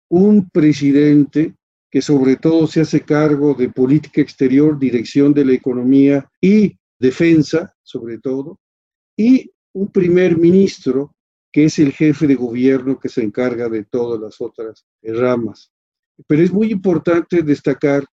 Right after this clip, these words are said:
que, por lo menos en, en el papel, en lo que está escrito, hay una gran latitud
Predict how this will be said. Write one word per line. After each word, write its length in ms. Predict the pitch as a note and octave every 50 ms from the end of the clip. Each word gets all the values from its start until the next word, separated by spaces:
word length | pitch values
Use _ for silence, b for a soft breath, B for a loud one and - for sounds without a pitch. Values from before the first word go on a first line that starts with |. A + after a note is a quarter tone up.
| _ _ _ _ _ _ _
que, 360 | - C3+ C3+ C3+ C3 B2+ - _ _ _ _ _ _
por 200 | - B2 A#2+ A2+
lo 140 | A2+ A#2+ A#2
menos 640 | A#2+ C3 D3+ E3 F3 F3+ F3+ F3 E3+ D#3 - - -
en, 500 | - C3 B2 A#2+ A#2 A2+ A2+ A2 A2 -
en 120 | - A#2+ A#2
el 80 | A#2
papel, 500 | - A#2 G#2+ - C#3+ C#3 C#3+ D#3 E3 E3
en 120 | D3+ B2+ A#2+
lo 100 | A#2 G#2+
que 120 | - A#2+
está 140 | - - C#3
escrito, 680 | C#3 - - - C#3 B2+ B2+ B2 _ - C3 C3+ - _ _ _ _ _ _ _ _ -
hay 160 | - D3+ D#3
una 160 | E3+ F#3 F3
gran 340 | D3 D3 D#3 E3 E3+ F3 E3+
latitud 640 | E3+ D#3+ D3 - - D3 C3 - - F3 F#3 G3